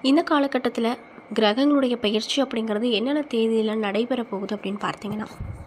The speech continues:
நவம்பர் பத்தாம் தேதி வந்து விருச்சகத்துல வந்து புதன் பகவான் வக்ரமாக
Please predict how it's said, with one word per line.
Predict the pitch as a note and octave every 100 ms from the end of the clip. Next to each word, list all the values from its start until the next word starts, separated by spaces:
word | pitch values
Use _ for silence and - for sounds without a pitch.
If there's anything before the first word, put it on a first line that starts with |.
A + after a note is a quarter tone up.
| - - - - - - - -
நவம்பர் | A3 G#3 C4 C#4+ C#4
பத்தாம் | A3 - A#3 B3
தேதி | A3+ G#3
வந்து | G3 B3
விருச்சகத்துல | A#3 G#3+ - B3+ A#3 A3+
வந்து | G3 G#3
புதன் | A3+ G3+ G#3+ A#3
பகவான் | G#3+ - F#3+ B3
வக்ரமாக | A3 F#3+ A3+ A#3 G#3 G3